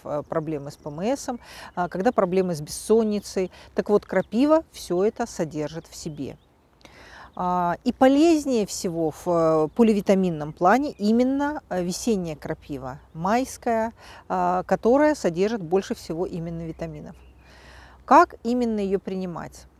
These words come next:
Оптимальный вариант, э, взяли две-три веточки крапивы, взбили, например, на том же блендере или отжали сок. Если сок, то достаточно одной-двух чайных ложечек.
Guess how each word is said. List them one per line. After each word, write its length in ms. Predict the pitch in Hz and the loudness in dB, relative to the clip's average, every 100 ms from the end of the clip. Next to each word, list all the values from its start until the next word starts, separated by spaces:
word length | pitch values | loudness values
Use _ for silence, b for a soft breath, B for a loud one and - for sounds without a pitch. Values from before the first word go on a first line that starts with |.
| _ - | _ -2
Оптимальный 560 | 202 - 254 294 262 | -2 0 4 4 4
вариант, 560 | 233 233 233 294 349 - | 2 4 4 4 2 -6
э, 380 | 233 170 170 165 | -4 0 2 0
взяли 480 | 160 175 202 180 151 | -2 2 2 4 0
две-три 400 | 160 175 170 156 | -2 -4 -2 -4
веточки 360 | 156 - - | -4 -8 -18
крапивы, 600 | - 196 180 233 269 294 302 - | -4 -2 -2 -2 0 -2 -4 -8
взбили, 500 | 185 190 247 247 180 | -6 2 6 6 4
например, 500 | 170 180 165 147 147 | 0 -6 -4 -6 -6
на 300 | 160 160 156 | -8 -8 -10
том 180 | - 160 | -8 -6
же 80 | 151 | -6
блендере 500 | 147 220 269 247 214 | 0 0 2 2 0
или 220 | - 175 | 0 0
отжали 440 | 170 151 170 156 156 | 0 0 0 0 -2
сок. 460 | - 247 247 - - B B B | 0 4 4 2 -20 B B B
Если 240 | 233 - 277 | 2 4 2
сок, 300 | - 339 - | 4 2 2
то 80 | |
достаточно 580 | 214 208 277 269 - 220 | -2 2 2 0 -2 -2
одной-двух 560 | 185 202 262 202 214 - | -2 0 -2 -2 -6 -6
чайных 460 | - 202 190 - | -4 -2 -4 -6
ложечек. 500 | 170 156 143 - - | -4 -4 -6 -18 -20